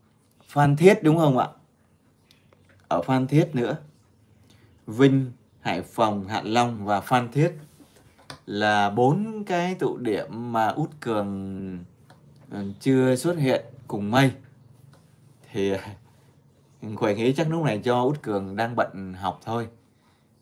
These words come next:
À, hôm, hôm ở show ở Hà Nội, Út Cường có chia sẻ đúng không ạ? Mong lúc Cường đăng bài hát không gặp đối thủ Đặng Ký để dễ vượt mặt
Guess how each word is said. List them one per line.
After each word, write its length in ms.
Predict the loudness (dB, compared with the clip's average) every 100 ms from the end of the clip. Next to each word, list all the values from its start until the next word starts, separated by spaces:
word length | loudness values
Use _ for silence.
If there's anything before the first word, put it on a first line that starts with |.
| _
À, 120 | -14
hôm, 380 | -8 -4 -2 -2
hôm 240 | -2 0 0
ở 100 | 0
show 280 | 0 2
ở 340 | 4 4 2 -4 -6
Hà 160 | -4 -2
Nội, 180 | -2 -4
Út 120 | -6
Cường 240 | -4 -6
có 140 | -4 -4
chia 180 | -2 -4
sẻ 300 | -4 -6 -6
đúng 100 | -6
không 160 | -6
ạ? 60 | -8 -12 _ _ _ _ _ _ _ _ _ _ _ _ _ _ _ _ _ _ _ _ _ _ _ _ _ _ _ _ _ _ _ _ _ _ _ _ _ _ _ _ -8
Mong 460 | 2 4 6 6
lúc 140 | 4 2 -8 0
Cường 240 | 0 2
đăng 260 | 0 0 2
bài 240 | 0 0
hát 280 | -2 -2 -2
không 200 | -2 0
gặp 200 | 2 2
đối 180 | 2 0
thủ 220 | 2 -2
Đặng 220 | 0 -2 -2
Ký 260 | -4 -2 0
để 320 | -2 -4 -6 -8 _ _ _ -2
dễ 280 | 0 2
vượt 280 | 2 0 0
mặt 220 | 2 2